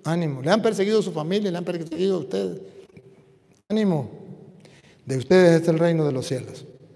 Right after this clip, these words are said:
Vale la pena. Sigan luchando. Que Dios está de parte de ustedes. Hoy lo dice el Evangelio. "Dichosos los perseguidos por causa de la justicia, porque de ustedes es el reino de los cielos". ¿El otro grupo cuál es? Los que persiguen.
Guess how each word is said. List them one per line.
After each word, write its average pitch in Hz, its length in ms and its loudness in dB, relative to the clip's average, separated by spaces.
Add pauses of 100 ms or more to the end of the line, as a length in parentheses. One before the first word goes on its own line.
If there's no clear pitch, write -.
(800)
Vale 151 240 0
la 143 120 -2
pena. 104 380 -14 (720)
Sigan 196 400 0
luchando. 120 560 -6 (760)
Que 135 120 0
Dios 214 280 8
está 190 240 4
de 190 140 6
parte 214 380 4
de 214 100 2
ustedes. 143 520 0
Hoy 196 180 4
lo 190 100 2
dice 190 240 4
el 170 80 0
Evangelio. 131 640 -6 (760)
"Dichosos 226 480 8
los 214 120 10
perseguidos 190 580 10
por 185 180 4
causa 220 260 10
de 202 80 6
la 190 80 8
justicia, 214 460 6
porque 170 220 2
de 156 60 2
ustedes 208 340 6
es 202 120 6
el 190 80 2
reino 233 360 8
de 185 100 0
los 165 160 -2
cielos". 101 560 -12 (600)
¿El 143 120 2
otro 202 180 6
grupo 208 260 6
cuál 214 140 4
es? - 220 -2 (720)
Los 120 100 -12
que - 140 -8
persiguen. 131 720 -2